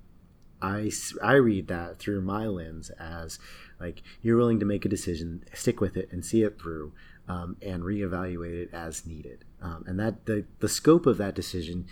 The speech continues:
um, could be as specific as, "We're gonna use technology X over technology Y,"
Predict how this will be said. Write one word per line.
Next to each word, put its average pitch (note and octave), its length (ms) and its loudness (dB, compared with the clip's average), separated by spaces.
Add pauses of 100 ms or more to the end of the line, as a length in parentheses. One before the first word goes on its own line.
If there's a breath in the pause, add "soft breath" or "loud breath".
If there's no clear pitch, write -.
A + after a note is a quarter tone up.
(340 loud breath)
um, F2 420 -6
could F2+ 220 0
be G2 500 0
as F2+ 200 -2
specific - 640 0
as, F#2 300 -4 (260 loud breath)
"We're G#2 140 2
gonna A2 180 4
use G2 540 -2 (100)
technology G2+ 640 -2
X F#2 280 -6
over F2+ 160 0
technology F2+ 560 -4
Y," F2 480 -4